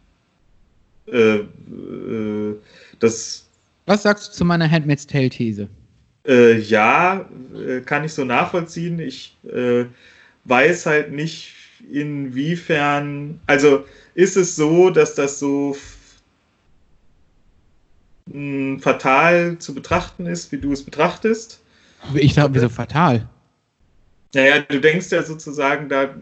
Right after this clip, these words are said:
Speaker 1: äh, drüber so, dass es also eigentlich eine Ver-, Verhärtung dessen, des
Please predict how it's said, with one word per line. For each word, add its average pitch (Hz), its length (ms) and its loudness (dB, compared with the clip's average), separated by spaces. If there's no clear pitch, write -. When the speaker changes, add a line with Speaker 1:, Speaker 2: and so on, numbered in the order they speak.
Speaker 1:
äh, 131 480 -4
drüber 139 380 2
so, 147 300 2
dass 147 240 2
es - 340 -12
also 139 220 4
eigentlich 170 460 0
eine 143 560 0
Ver-, - 180 -14
Verhärtung 165 760 0
dessen, 143 580 -4
des - 440 -8